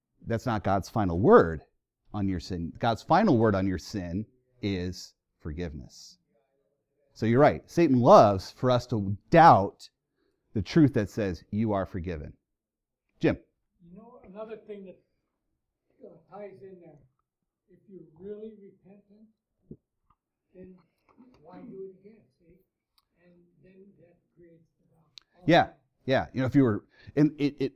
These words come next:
Speaker 1: overlooks this sense that we are both sinner and saint. Even Saint Paul talked about the good that I know I should do, I don't, and what I don't wanna do, that I keep on doing. Who will save me from this body of death? But thanks be to God through our Lord Jesus Christ who gives us the victory.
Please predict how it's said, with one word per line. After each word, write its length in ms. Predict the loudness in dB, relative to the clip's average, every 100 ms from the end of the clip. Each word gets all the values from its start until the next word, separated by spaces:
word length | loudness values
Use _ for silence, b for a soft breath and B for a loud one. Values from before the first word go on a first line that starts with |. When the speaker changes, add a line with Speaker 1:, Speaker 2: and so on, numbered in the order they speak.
| 4
Speaker 1:
overlooks 480 | 6 6 6 4 0
this 160 | -4
sense 440 | -2 -2 0 -2 -4
that 380 | 0 0 -2 _ 0
we 120 | 4
are 80 | 6
both 200 | 4 0
sinner 380 | -2 2 2 0
and 320 | -2 0 -2 -4
saint. 580 | -6 -4 -4 -6 -14 _ _ -4
Even 220 | 0 0
Saint 300 | 0 0 0
Paul 240 | 2 2 2
talked 280 | 0 0
about 220 | 0 0 -2
the 80 |
good 240 | 2 2 4
that 120 | 2
I 80 | 2
know 180 | 2 2
I 80 | 0
should 220 | 0 2
do, 280 | 4 4 2
I 400 | 0 0 0 -4 _ _ _ 2
don't, 420 | 4 6 4 0
and 120 | -2
what 120 | -2
I 60 | -2
don't 260 | 2 2 2
wanna 220 | 0 2
do, 240 | 2 2
that 240 | 0 -2 -2
I 100 | -2
keep 240 | -4 -2
on 200 | -2 0
doing. 420 | 2 2 2 0 B B
Who 120 | 2
will 160 | 4 4
save 320 | 2 0 2
me 100 | 2
from 180 | 2 0
this 120 | -2
body 400 | -2 0 2 0
of 180 | -2 -4
death? 440 | -2 -2 -4 -10 _ _ _ _ _ _ _ _ _ _ _
But 140 | -10 -10 _
thanks 280 | -4 -4 -4
be 140 | -2 0
to 60 |
God 340 | 0 0 0 -2
through 120 | -4
our 100 | -4
Lord 240 | -2 -4
Jesus 320 | -4 -6 -8 -8
Christ 340 | -6 -6 -6
who 80 | -6
gives 240 | -6 -4
us 180 | -6 -6
the 100 | -10
victory. 500 | -12 -14 -16 -18